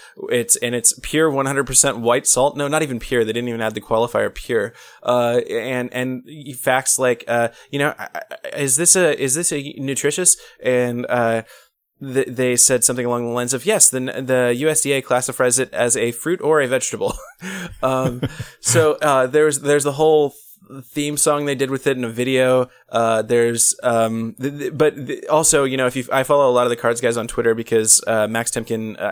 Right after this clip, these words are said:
Speaker 1: I, I don't know if I've talked about this on the show, but one of my, probably my favorite podcasts.
Speaker 2: We literally, I don't think I've ever talked about Cards Against Humanity on the show.
Speaker 1: Yeah.
Speaker 2: Which is amazing.
Speaker 1: Max Temkin is one of the originer-, original creators of Cards, and, um,
Speaker 2: I think he's credited actually as the creator at this point.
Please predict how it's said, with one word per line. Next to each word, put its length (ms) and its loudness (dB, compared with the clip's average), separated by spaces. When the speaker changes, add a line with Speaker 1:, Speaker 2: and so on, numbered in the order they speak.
Speaker 1:
I, 160 -2
I 60 0
don't 100 0
know 60 -4
if 60 -8
I've 140 -2
talked 200 -4
about 120 -4
this 140 -2
on 60 -4
the 60 -6
show, 180 -2
but 100 -2
one 200 -4
of 40 -6
my, 140 -2
probably 220 2
my 80 -2
favorite 360 -2
podcasts. 480 0
Speaker 2:
We 60 2
literally, 420 4
I 60 2
don't 120 -2
think 160 -2
I've 60 -6
ever 160 -2
talked 180 -4
about 380 -6
Cards 220 -4
Against 180 -10
Humanity 260 -4
on 80 -8
the 60 -10
show. 360 -8
Speaker 1:
Yeah. 300 0
Speaker 2:
Which 80 -6
is 60 -12
amazing. 220 -4
Speaker 1:
Max 260 2
Temkin 400 -2
is 180 -2
one 120 -2
of 80 0
the 260 2
originer-, 640 -2
original 400 -4
creators 360 0
of 80 -6
Cards, 400 0
and, 380 -6
um, 460 -6
Speaker 2:
I 40 -16
think 100 -12
he's 120 -8
credited 440 -2
actually 320 -6
as 180 -8
the 180 -8
creator 360 -10
at 60 -16
this 160 -14
point. 280 -12